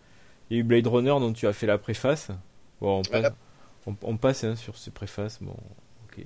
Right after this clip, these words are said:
Speaker 1: c'est super. Il y a eu aussi, euh, euh, deux, deux, deux romans réalistes,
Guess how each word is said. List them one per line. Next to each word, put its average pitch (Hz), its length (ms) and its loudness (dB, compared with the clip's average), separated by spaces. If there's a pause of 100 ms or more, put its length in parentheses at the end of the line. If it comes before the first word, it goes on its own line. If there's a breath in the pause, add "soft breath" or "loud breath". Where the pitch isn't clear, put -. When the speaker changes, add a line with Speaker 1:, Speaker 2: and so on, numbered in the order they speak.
(120)
Speaker 1:
c'est - 180 -20
super. 98 600 -8 (1300 soft breath)
Il 123 80 2
y - 20 10
a 123 60 10
eu 131 100 6
aussi, 139 440 2
euh, 131 60 8
euh, 107 1300 4
deux, 139 440 4
deux, 127 880 2
deux 131 140 4
romans 147 240 8
réalistes, 135 500 2